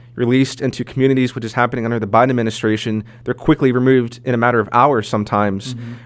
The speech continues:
Speaker 1: which, you know, prevents the spread of covid nineteen in our country. Now, it has been really effective since October, the beginning of the fiscal year. More than seven hundred fifty thousand individuals have been removed.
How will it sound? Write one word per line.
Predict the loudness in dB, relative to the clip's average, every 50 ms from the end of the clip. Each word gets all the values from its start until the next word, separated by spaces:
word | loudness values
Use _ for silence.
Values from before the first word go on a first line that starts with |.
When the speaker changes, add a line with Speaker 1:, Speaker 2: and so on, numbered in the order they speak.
| -2 2
Speaker 1:
which, | 2 2 2 2 -2 -4
you | -2
know, | -2
prevents | -4 -4 -2 0 0 0 -2 -4 -8 -12 -16 -14 -12
the | -12
spread | -6 0 0 2 2
of | 0 0
covid | 0 0 0 0
nineteen | 0 -2 -2 -4 -4 -2 -2 0
in | 0 -2
our | -2
country. | 0 0 0 0 0 -2 -6 -8 -8 -8 -12 -16 -20 -20 -20 -20 -20 -20 -20 -20 -20 -20 -18 -8 0
Now, | 2 4 4 6 4 2 0 0 0
it | 0 0
has | 2 2 0 2
been | 2 2
really | 4 4 4 4 2
effective | 2 2 0 0 0 -2 -8
since | -4 -4 -4 -2 0 0
October, | 0 0 2 2 2 2 2 0 -2
the | -4
beginning | -2 -2 0 0 0 -2
of | -2
the | -4
fiscal | -4 -2 -2 -2 0 0 0 2
year. | 4 4 2 2 0 -2 -6 -14 -20 -20 -20 -20 -20 -20 -16 -4 0
More | 4 4 4 4
than | 2 0
seven | -2 2 2 4 4 4 2
hundred | 0 0 2 2 2 2 0 0 0
fifty | 0 0 0 0 -2 -2
thousand | -2 0 2 2 4 4 4 2 2 0 0 0 0
individuals | -2 -4 -2 0 0 0 0 0 -4 -4 -4
have | -2 -2
been | 0 0 0
removed. | 0 2 4 4 4 4 4 2 -2 -8 -16